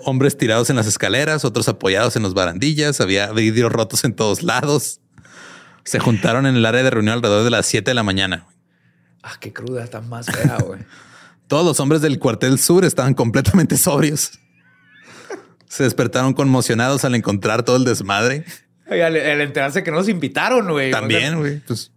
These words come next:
Speaker 1: todo fue parte de, o sea, todo fue plan del cuartel norte, güey. Los del cuartel sur andaban en ellos. Y ellos sí respetaron las reglas.
Speaker 2: Pendejos.
Speaker 1: Eh, habían ventanas
Speaker 2: Por eso
Speaker 1: rotas.
Speaker 2: no hay historia del Dolop del cuartel sur, ¿verdad?
Speaker 1: No, no hay.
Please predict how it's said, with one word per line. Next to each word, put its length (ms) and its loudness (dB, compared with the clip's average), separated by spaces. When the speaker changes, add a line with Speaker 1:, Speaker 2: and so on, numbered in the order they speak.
Speaker 1:
todo 160 2
fue 140 0
parte 260 0
de, 80 2
o 80 0
sea, 420 -2
todo 140 2
fue 160 0
plan 220 2
del 140 2
cuartel 360 0
norte, 260 0
güey. 100 0
Los 100 -2
del 120 -4
cuartel 340 -4
sur 200 -4
andaban 340 -4
en 100 -6
ellos. 260 -6
Y 100 -4
ellos 160 0
sí 60 -2
respetaron 480 -2
las 100 -2
reglas. 340 -8
Speaker 2:
Pendejos. 540 -16
Speaker 1:
Eh, 220 -2
habían 380 0
ventanas 500 0
Speaker 2:
Por 100 0
eso 100 2
Speaker 1:
rotas. 340 -2
Speaker 2:
no 80 0
hay 80 -2
historia 400 -2
del 120 -2
Dolop 280 -2
del 160 -2
cuartel 300 -6
sur, 200 0
¿verdad? 300 -2
Speaker 1:
No, 200 2
no 160 2
hay. 140 -4